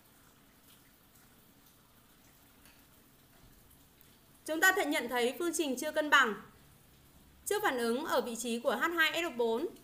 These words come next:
thì nhóm nguyên tử S O bốn có một.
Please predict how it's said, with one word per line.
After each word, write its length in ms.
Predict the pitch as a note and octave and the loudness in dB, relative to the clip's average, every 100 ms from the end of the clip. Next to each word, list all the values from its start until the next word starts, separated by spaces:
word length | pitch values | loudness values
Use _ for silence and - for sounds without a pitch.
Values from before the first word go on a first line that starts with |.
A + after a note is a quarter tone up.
| - - - - | -20 -20 -20 -14
thì 200 | C#4 C4 | -6 -4
nhóm 280 | B3+ A#3 A#3+ | 0 0 0
nguyên 220 | E4 D4+ | -4 -4
tử 220 | D4+ A3 - D4+ | -2 -2 -2 -4
S 40 | |
O 60 | D#4+ | -4
bốn 380 | A#3+ A3+ A3 F4 - - - | -2 -2 -2 -4 -8 -18 -8
có 180 | G#3+ | -4
một. 360 | G#3+ D4 C4 - | -2 0 0 0